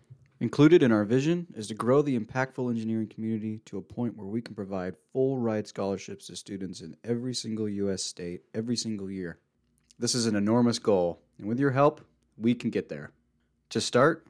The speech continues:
we will continue to execute this mission in the way that we know how, having conversations, telling stories,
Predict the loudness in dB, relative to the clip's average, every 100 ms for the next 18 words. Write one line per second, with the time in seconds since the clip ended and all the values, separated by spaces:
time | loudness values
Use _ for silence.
0 | _ 0 2 2 0 -2 0 2 2 0
1 | -4 -8 -6 -6 -2 -2 0 0 0 -2
2 | 2 4 4 4 2 2 2 0 -4 -8
3 | -12 _ _ _ -4 -2 0 0 0 0
4 | 0 0 -2 -4 -6 -6 0 0 0 0
5 | 2 2 2 -2